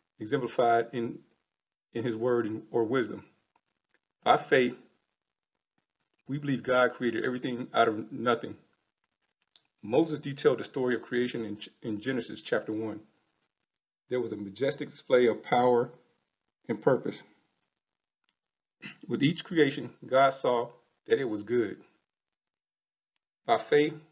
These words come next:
we believe God spoke and created the entire universe. Our faith is based upon who God is. Our response should be a confident and certain hope in God because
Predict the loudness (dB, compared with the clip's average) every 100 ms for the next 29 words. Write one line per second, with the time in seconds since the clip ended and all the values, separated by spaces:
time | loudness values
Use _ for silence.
0 | _ _ -8 -6 -4 -4 -6 -10 _ _
1 | _ _ 0 2 2 0 2 2 0 -16
2 | _ _ _ -14 -12 -6 -6 -6 -6 -8
3 | -8 -6 -4 -6 -8 -8 -8 -10 _ _
4 | _ _ _ _ _ _ -4 -2 0 -2
5 | -4 -6 -8 -2 -2 -2 -6 -4 -4 -6
6 | -10 _ _ _ _ _ _ _ -8 -4
7 | 0 2 2 2 -2 -4 -12 _ _ _
8 | _ _ _ _ _ _ _ _ _ _
9 | 0 2 2 0 0 -2 -6 -8 -10 -14
10 | _ _ _ _ _ -10 -4 -2 -2 -6
11 | -6 _ _ -16 -4 -2 0 -2 -4 -4
12 | _ _ _ _ _ -8 -4 0 2 2
13 | 0 -2 -2